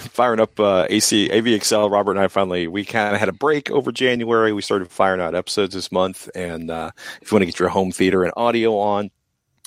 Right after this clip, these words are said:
and of course, Shannon Morris and I do the whole tech thing each and every week. And, uh, we, uh, we review products and answer questions. And we would love to have your questions. If you have a tech question, email ask at techthing dot com because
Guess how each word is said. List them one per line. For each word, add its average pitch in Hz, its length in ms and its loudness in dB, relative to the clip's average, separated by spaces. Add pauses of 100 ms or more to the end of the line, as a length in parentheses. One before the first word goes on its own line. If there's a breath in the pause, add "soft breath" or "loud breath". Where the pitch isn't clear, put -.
and 107 220 0
of - 100 -10
course, 113 320 0
Shannon 104 420 -4
Morris 95 340 -4
and 92 80 -4
I 90 240 -2
do 87 200 -10
the - 120 -14
whole - 160 -8
tech - 260 -6
thing 110 340 0 (460 loud breath)
each - 160 -4
and 90 80 -4
every 82 180 -6
week. 82 480 -6
And, 82 460 -6
uh, 80 340 -2 (100)
we, 147 320 -4
uh, 143 280 2
we 127 80 -6
review 123 340 -8
products - 680 -2 (540)
and 90 100 -8
answer 92 280 -2
questions. - 720 -2 (340)
And - 80 -10
we 101 100 -2
would 104 140 -2
love 117 280 2
to 117 80 0
have 107 200 0
your 101 140 -6
questions. 98 520 -4
If 156 220 -2
you 180 80 0
have 160 120 2
a 131 40 -10
tech 117 220 0
question, 101 420 -4
email 95 260 -2
ask 90 300 -4
at 82 140 -2
techthing 80 340 -8
dot - 200 -4
com 80 280 -4
because - 400 -4